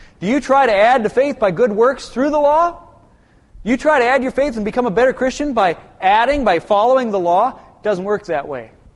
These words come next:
Galatians three three says, "Are you so foolish?" After beginning with the Spirit, are you now trying to attain your goal by human effort?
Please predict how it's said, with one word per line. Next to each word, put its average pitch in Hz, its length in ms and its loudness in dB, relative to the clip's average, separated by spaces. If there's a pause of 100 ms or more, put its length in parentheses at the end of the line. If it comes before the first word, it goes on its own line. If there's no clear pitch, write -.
(640)
Galatians 196 440 0
three 202 220 0
three 220 240 -2
says, 170 240 -4
"Are 170 40 0
you 190 140 -2
so 196 200 -2
foolish?" 208 440 -2 (380)
After 180 280 -2
beginning 180 500 -4
with 190 140 -6
the 165 60 -12
Spirit, 220 420 0
are 170 100 -6
you 165 140 -6
now 185 220 -2
trying 185 340 -6
to 160 80 -10
attain 185 320 -10
your 165 100 -8
goal 165 280 0
by 147 180 -4
human 165 340 -10
effort? 151 480 -8